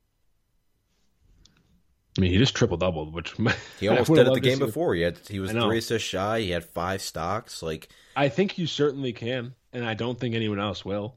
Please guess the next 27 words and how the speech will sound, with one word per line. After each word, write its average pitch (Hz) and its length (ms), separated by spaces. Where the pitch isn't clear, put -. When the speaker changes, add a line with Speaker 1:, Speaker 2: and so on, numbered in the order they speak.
Speaker 2:
Man, 80 200
it's - 100
so 113 120
Speaker 1:
I 127 60
just, 120 200
Speaker 2:
scary. 76 320
Speaker 1:
it 143 140
is, 165 260
it's 135 220
terrifying 113 640
because 113 240
I 131 80
don't 147 180
think 156 300
you 127 220
and 123 80
I, 123 240
if, 120 460
if 139 160
on 143 160
one 151 80
of 175 120
our 170 120
preseason 123 600
podcasts, 113 600
if, 110 160
if - 220